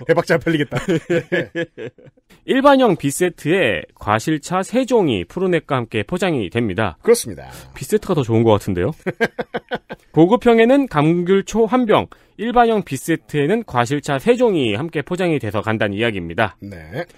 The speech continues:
Speaker 2: 이 세트를 위해서 특별 주문 제작한 박스에 담겨서 나가니까 선물하실 분들은 아주 아주 좋은 선택이 될 것입니다.
Speaker 1: 선물용 패키지입니다.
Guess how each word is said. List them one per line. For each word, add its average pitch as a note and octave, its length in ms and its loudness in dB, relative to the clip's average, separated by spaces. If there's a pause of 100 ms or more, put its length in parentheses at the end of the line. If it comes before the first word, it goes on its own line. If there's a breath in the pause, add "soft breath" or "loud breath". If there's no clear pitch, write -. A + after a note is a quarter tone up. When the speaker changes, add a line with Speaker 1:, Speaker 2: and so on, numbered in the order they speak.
(120 soft breath)
Speaker 2:
이 D#3+ 120 0
세트를 C4 520 2
위해서 C3+ 300 4
특별 B3 420 2
주문 C#3+ 320 2
제작한 C3+ 480 2
박스에 A3 400 2
담겨서 B2 340 2
나가니까 G#2+ 600 2 (120)
선물하실 B3 460 0
분들은 E3+ 440 -2
아주 A2+ 260 0
아주 C#3 160 -2
좋은 D3+ 260 0
선택이 C3 320 -6
될 G2 140 -4
것입니다. F#2+ 540 -6
Speaker 1:
선물용 F#3 400 4
패키지입니다. D#3 560 0